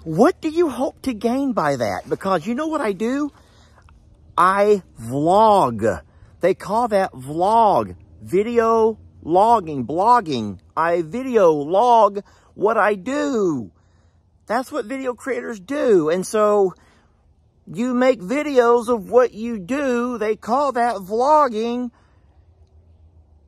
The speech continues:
And I make a lot of fences. And you probably saw me build one or working on one here last week. And you probably saw me working on one for about a month there behind me.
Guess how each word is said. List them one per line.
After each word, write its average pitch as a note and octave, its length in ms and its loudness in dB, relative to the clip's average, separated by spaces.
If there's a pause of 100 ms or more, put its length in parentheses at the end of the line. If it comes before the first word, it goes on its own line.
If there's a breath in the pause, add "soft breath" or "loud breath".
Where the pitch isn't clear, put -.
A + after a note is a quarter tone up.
(420)
And A#3+ 180 -2
I D#4 220 2
make D#4 540 -4
a B3 120 4
lot D#4 360 4
of A#3 120 0
fences. D#4 920 -4 (440)
And B3 220 -8
you A3+ 80 -6
probably E4 520 -2
saw C#4+ 340 0
me D#4 180 -6
build D4 380 -4
one D4 400 2
or A#3 120 0
working D4 340 -2
on C#4+ 300 0
one D4+ 180 -4
here D4 260 -6
last C#4 460 -4
week. B3+ 560 -8 (340 soft breath)
And A3 240 -10
you G#3+ 80 -12
probably D4 460 -2
saw D4 320 0
me D4+ 140 -8
working D4 340 -2
on C#4 260 0
one D4+ 200 -4
for D#4+ 100 -6
about C#4+ 320 -2
a B3+ 60 -4
month C#4+ 320 -2
there B3+ 200 -2
behind A#3+ 540 -4
me. G3+ 240 -8